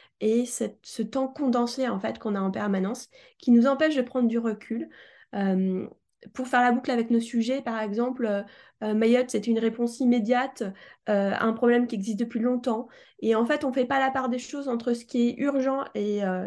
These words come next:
immédiat, de ce qui est stratégique, hyper important, mais pas, euh, forcément, euh, urgentissime. Et, euh, je crois qu'on a besoin, voilà, de,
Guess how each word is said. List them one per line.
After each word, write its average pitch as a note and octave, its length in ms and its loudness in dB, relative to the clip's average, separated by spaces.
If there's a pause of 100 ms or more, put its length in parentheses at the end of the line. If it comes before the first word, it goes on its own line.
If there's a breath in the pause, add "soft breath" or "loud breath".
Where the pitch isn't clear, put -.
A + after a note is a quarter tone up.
(120)
immédiat, A#3 640 4 (180 loud breath)
de A#3 60 -6
ce - 380 -12
qui - 160 -4
est B3 180 -4 (340)
stratégique, D4 800 -4 (300 loud breath)
hyper C#4 320 2
important, C#4 480 0
mais B3 160 2
pas, C4 600 0
euh, G#3 60 -6
forcément, B3+ 640 0
euh, G#3 140 0 (300 loud breath)
urgentissime. B3+ 800 0 (520 loud breath)
Et, A#3+ 260 4
euh, A3+ 100 4
je A3+ 100 4
crois A#3+ 200 -4
qu'on G4 100 -2
a B3 80 2
besoin, B3 220 0
voilà, C#4 200 0
de, A#3 220 0